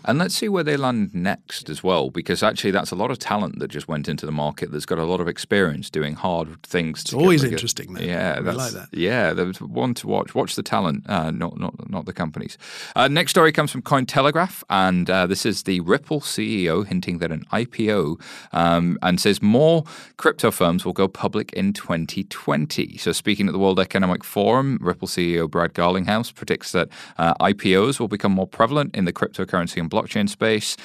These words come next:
Speaker 1: hinting that Ripple itself may be one of those firms to seek a public flotation. He says, uh, "We're not gonna be the first, and we're probably not gonna be the last, but I expect us to be on the leading side. It's a natural evolution for our company." Um, this is a trend that Garlinghouse believes will consolidate itself in the near future.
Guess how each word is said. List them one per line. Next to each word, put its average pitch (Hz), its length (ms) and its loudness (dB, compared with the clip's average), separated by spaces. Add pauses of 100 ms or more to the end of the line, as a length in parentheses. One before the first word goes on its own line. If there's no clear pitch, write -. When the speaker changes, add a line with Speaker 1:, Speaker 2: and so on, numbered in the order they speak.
(220)
Speaker 1:
hinting 156 240 4
that - 140 0
Ripple 151 240 2
itself - 600 0 (140)
may 71 160 -4
be 95 120 -2
one 87 140 -2
of 80 60 -2
those 82 160 -2
firms 85 380 -2
to - 120 -8
seek - 280 -4
a 110 120 2
public - 480 -4
flotation. - 540 -4
He 87 60 -2
says, 113 200 2 (360)
uh, 113 200 4
"We're 185 120 2
not 220 80 2
gonna 190 80 0
be 123 80 2
the 85 80 0
first, 90 500 2
and 87 300 0
we're 85 80 -2
probably 92 280 -2
not 85 120 -2
gonna 87 100 -6
be 80 100 -4
the 80 120 -4
last, 92 320 -2
but 95 100 0
I 95 60 2
expect - 420 -2
us 117 80 -6
to - 80 -16
be 113 80 0
on 104 100 2
the 98 60 0
leading 110 340 0
side. - 360 -4
It's - 120 -8
a 92 60 -2
natural 95 400 0
evolution 92 500 -2
for 90 160 -4
our - 80 -2
company." - 520 -8 (420)
Um, 85 300 2
this 107 200 4
is 107 80 0
a 101 60 2
trend 107 300 6
that 98 80 0
Garlinghouse 104 420 4
believes 98 480 0
will 101 140 2
consolidate 101 600 -4
itself 101 480 -8
in 101 120 -4
the 98 80 -2
near 104 240 -2
future. - 640 -8